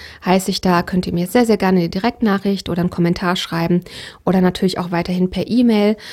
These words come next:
Das findet ihr wie immer in den Shownotes verlinkt. Und jetzt habe ich zum Schluss für euch noch das Zitat, um euch mit einer hoffentlich passenden Intention in diese Woche zu entlassen.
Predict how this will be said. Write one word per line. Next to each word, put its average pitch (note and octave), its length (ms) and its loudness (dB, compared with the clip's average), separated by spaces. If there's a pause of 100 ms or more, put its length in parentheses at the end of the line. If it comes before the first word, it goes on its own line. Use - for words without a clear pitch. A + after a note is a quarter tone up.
(160)
Das F#3+ 160 -4
findet A3+ 260 4
ihr G#3 100 2
wie F#3+ 120 0
immer F#3 220 2
in F#3+ 60 2
den A#3 140 6
Shownotes E3+ 540 -2
verlinkt. - 500 -6 (720)
Und G#3+ 120 4
jetzt A3+ 160 0
habe A#3 120 0
ich A3 80 -2
zum G#3+ 120 0
Schluss - 340 -2
für - 140 -6
euch A3+ 280 -2
noch A3 200 2
das - 220 -6
Zitat, F#3+ 540 -4
um G3 200 2
euch F#3+ 140 0
mit F#3+ 160 -2
einer F3+ 300 -2
hoffentlich - 380 0
passenden G#3+ 420 0
Intention F#3 680 0
in G3 100 0
diese G3+ 260 2
Woche F#3 200 -4
zu - 160 -6
entlassen. D#3+ 560 -2